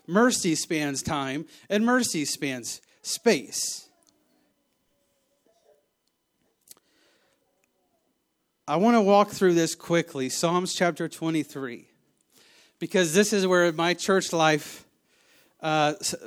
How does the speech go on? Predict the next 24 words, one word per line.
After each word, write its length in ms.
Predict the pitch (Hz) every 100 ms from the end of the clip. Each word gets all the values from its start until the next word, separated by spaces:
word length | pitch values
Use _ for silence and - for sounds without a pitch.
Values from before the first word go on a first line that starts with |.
| 113
began 540 | 156 160 156 175 156 147
with 180 | 147 143 135
this 540 | 160 175 - - - _ _ _ _ _ _ _ _ _ _ _ 156
idea 500 | 160 143 156 139 131
or 120 | 131
this 240 | 151 151
thought 340 | - 170 147 -
process. 920 | - 143 139 - 127 - - - - _ _ _ _
Psalms 360 | - 180 175 170
chapter 260 | 185 170
twenty-three, 440 | 160 175 165 170 151
and, 140 | 139
and 260 | 143 139 143 - -
I'll 140 | 123 135
just 220 | 143 -
go 120 | 190
through 220 | 165 170
it 80 | 165
quickly. 480 | - 185 180 127 120 - -
This, 420 | 156 151 247 254 - - _ -
Psalms 400 | - 247 262 262
twenty-three 680 | 262 233 220 226 226 226 226 - -
is 280 | 185 175 156
David's 880 | 143 202 233 226 226 214 214 -